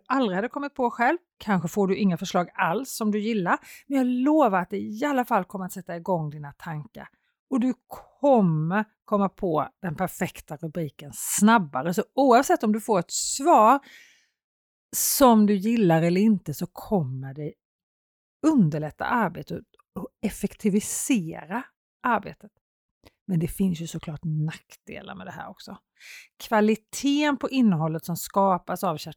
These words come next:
G P T kan variera jättemycket. Och eftersom det här är en maskininlärningsmodell som skapar textbaserat på tidigare data så kan kvaliteten bli väldigt, väldigt olika.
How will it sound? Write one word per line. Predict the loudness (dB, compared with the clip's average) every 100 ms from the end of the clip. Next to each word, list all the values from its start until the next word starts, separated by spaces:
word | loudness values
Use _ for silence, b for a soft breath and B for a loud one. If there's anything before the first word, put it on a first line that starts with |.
| _
G | -20
P | -10
T | -10
kan | -6 -8 -8 _
variera | -8 -6 -6 -6 -8 -14 _ _ _ _ -4
jättemycket. | -2 -2 -8 _ -14 -4 0 0 -2 -6 -4 B B B B B
Och | -2 2
eftersom | 2 2 -4 -2 4 4 4 b b b b _ -6
det | 0
här | 4 4
är | 4 4
en | 4
maskininlärningsmodell | 2 0 -2 0 2 2 0 -2 -4 -6 -8 -8 -6 -6 -4 -2 -2 -2
som | -4
skapar | -4 -2 2 2 0 -6
textbaserat | -4 -8 -8 -14 -10 -10 -8 -10 -10 -12 -14 -12
på | -12 -12 -8 -2
tidigare | 0 0 -2 -4 -8 -8
data | -4 -2 -2 -4 -6 -6 b b _
så | -10
kan | -2 0 -2 -6 -20
kvaliteten | -6 -4 -2 -2 -2
bli | 0 -2 -4 -10 -4
väldigt, | 0 2 2 0
väldigt | -2 -2
olika. | -4 -4 -6